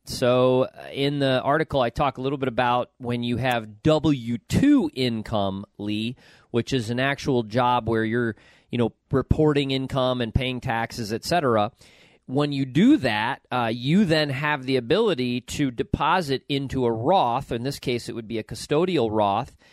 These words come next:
uh, meaning your parents are the guardian of that until you're eighteen, depending on the state you live in. Uh, and you could make a contribution to the Roth that could then grow tax deferred and be withdrawn tax free. That's a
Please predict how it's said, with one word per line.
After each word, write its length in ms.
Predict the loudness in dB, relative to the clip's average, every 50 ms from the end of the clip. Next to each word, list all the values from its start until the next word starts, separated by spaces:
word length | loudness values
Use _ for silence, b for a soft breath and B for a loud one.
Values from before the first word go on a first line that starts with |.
| b b b b b b
uh, 160 | b -6 -4 -2
meaning 320 | -2 -2 -2 -2 -2 -2
your 80 | -4 -2
parents 480 | -2 -2 0 0 -2 -2 -4 -4 -4
are 80 | -6 -4
the 80 | -4
guardian 500 | -4 -2 0 0 0 0 0 -2 -2 -4
of 160 | -4 -6 -6 -4
that 360 | -4 -4 -2 -2 -4 -6 -8 _ _ _ _ _ _ -12
until 340 | -10 -10 -6 -2 0 0
you're 180 | 0 0 -2 -2
eighteen, 640 | -4 -6 -8 -8 -8 -8 -6 -4 -4 -4 -4 -6
depending 300 | -8 -6 -6 -6 -4 -4
on 80 | -6 -8
the 60 | -8
state 220 | -8 -6 -6 -6 -6
you 100 | -6 -6
live 140 | -6 -6
in. 140 | -6 -8 -10 -12 b b b b b b b b
Uh, 480 | -4 -2 -2 0 0 0 0 -2 -2 -6 -8 _
and 540 | -8 -4 -2 0 0 0 0 -2 -4 -8 -14 _
you 260 | -14 -10 -6 -4 -4 -2
could 220 | -2 -2 -4 -2
make 340 | -2 -2 0 0 -2 -4 -6 -6
a 240 | -4 -2 -2 -2 -4
contribution 720 | -4 -6 -4 -4 -4 -4 -6 -4 -2 -2 -2 -2 -4 -6
to 100 | -4 -2
the 100 | -2 0
Roth 520 | 2 2 2 4 4 2 2 0 -2 -4
that 120 | -6 -6 -6
could 140 | -6 -2
then 200 | 0 0 0 0
grow 200 | 0 0 0 -2
tax 560 | -2 -2 -4 -2 -2 -2 -4 -8 -12 -18 -18 -20 _ _ _ _ _ -20 -20 _ _
deferred 580 | -6 -6 -6 -6 -4 -2 0 2 2 2 2 0
and 140 | -2 -2 -2
be 100 | -2 -2
withdrawn 400 | -2 -2 -2 0 0 0 0 -2
tax 380 | -4 -8 -10 -10 -10 -14 -16
free. 560 | -18 -14 -10 -6 -2 0 0 0 -2 -4 -8 _ _ _ B B B B B B B B B B B B -2
That's 340 | 0 2 2 0 0 -2 -2
a 240 | 0 0 0 -2